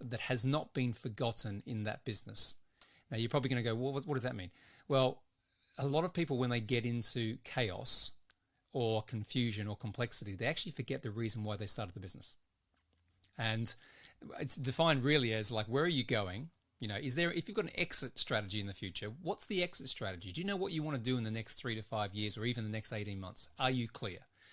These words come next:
And then aligned to that clear strategic purpose, you need a really well thought through, but not, again, complex, a simple, simplified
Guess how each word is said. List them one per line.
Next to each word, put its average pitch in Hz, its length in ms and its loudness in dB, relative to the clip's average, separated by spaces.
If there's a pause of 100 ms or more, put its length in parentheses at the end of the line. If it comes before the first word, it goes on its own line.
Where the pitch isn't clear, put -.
(400)
And 120 100 0
then 127 120 4
aligned 135 500 4
to 147 120 0
that 120 200 0
clear 120 200 0
strategic 107 520 -4
purpose, 107 420 -4
you 110 80 -4
need 107 160 -2
a 104 60 -4
really 123 380 0
well 110 300 -2
thought - 400 -8
through, 101 340 -8
but - 140 -10
not, 120 300 -2
again, 107 320 -6
complex, 170 580 -2
a 107 60 -6
simple, - 540 -2
simplified 98 640 -4